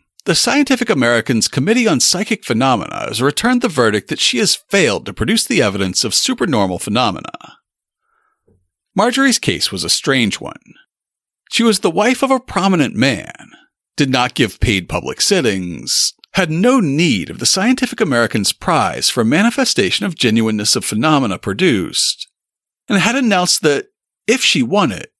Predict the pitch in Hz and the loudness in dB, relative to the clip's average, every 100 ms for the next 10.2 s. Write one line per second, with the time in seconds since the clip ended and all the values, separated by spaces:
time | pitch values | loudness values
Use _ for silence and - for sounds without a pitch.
0 | _ - 277 240 104 95 - - 82 - | _ -2 0 2 0 0 0 -2 -4 -8
1 | - 95 90 - 67 - - - - _ | -4 -2 0 0 -4 -10 -18 -20 -20 _
2 | _ _ _ _ _ _ _ _ _ _ | _ _ _ _ _ _ _ _ _ _
3 | 135 175 233 165 104 92 85 76 - - | 2 4 4 4 2 -2 -2 -8 -12 -6
4 | - 202 170 185 196 - 208 240 151 143 | 0 0 0 0 -2 -4 0 2 4 2
5 | 104 - - - - - - - 240 180 | 0 -4 -10 -8 -4 -2 -4 0 0 2
6 | 113 - 123 95 113 117 87 53 - 214 | 2 0 -2 0 2 2 0 -6 -4 -2
7 | 202 - 95 - - 160 143 - - - | 0 0 -2 -6 -6 -2 -2 -2 -10 -16
8 | - - - - _ _ _ 214 226 170 | -10 -6 -6 -8 _ _ _ 2 4 4
9 | - 117 104 - 113 240 190 113 95 87 | 2 2 2 0 0 2 2 2 0 -4
10 | 98 | -8